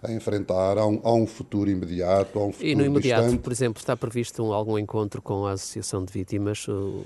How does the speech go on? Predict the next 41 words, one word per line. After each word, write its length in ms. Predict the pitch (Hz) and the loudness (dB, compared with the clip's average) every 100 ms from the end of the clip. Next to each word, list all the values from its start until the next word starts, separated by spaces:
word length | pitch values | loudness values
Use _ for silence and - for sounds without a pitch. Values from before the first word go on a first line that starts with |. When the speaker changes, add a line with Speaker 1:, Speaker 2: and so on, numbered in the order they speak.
| - | -6
Speaker 2:
da 100 | 110 | -4
sua 160 | - 127 | 0 2
Speaker 1:
Sim, 80 | |
Speaker 2:
parte, 140 | 202 - | 2 2
Speaker 1:
isto 100 | - | 0
Speaker 2:
por 80 | 123 | -2
exemplo, 340 | 117 117 123 | 0 0 0
há 40 | 113 | -2
disponibilidade 580 | - 123 107 104 101 | -2 -2 0 0 -4
para 220 | - 104 98 | -4 -6 -4
receber 280 | - 101 | -4 -4
pessoas 440 | 101 - 104 101 98 | -4 -4 -2 -2 -2
envolvidas 400 | 98 101 160 160 | -2 2 4 4
Speaker 1:
Todos, 120 | 131 | 2
Speaker 2:
nestes 240 | 104 98 - | 0 0 0
Speaker 1:
eh, 40 | |
Speaker 2:
casos? 260 | 101 104 - - - - - | -2 -2 -8 -18 -20 -20 0
Speaker 1:
tanto 340 | 156 147 - 113 | 2 2 0 0
eu, 320 | 113 110 95 - | 2 0 -2 -6
Bispo 440 | 101 101 98 - - | 0 2 0 -8 -14
de 60 | |
Coimbra, 420 | - 107 104 98 | 0 2 4 2
como 240 | 95 117 110 | 0 0 0
os 140 | 92 | 0
outros 320 | 113 117 110 | 0 0 -4
bispos 340 | 95 113 - 104 | -4 -4 -4 -8
em 60 | |
Portugal, 480 | 85 87 92 92 95 | -6 -8 -4 -2 0
alguns 300 | 92 90 107 | 0 -2 -2
já 120 | 98 | -2
receberam 380 | 101 - 107 95 92 | -4 -6 -6 -4 -6
va-, 160 | 90 98 120 | -6 -6 -6
várias 300 | 104 101 92 | -6 -4 -4
pessoas, 500 | - - 90 98 95 | -8 -10 -4 -4 -2
outros 220 | 101 101 | -2 -4
estão 200 | - 110 | -4 -4
a 40 | 98 | -4
receber. 540 | 80 - 90 92 92 | -6 -12 -6 -4 -4
Temos 280 | - 147 127 | -4 -6 -2
a 60 | 131 | -4
disponibilidade 760 | - - 123 117 110 113 104 | -4 -6 -2 0 0 -2 -4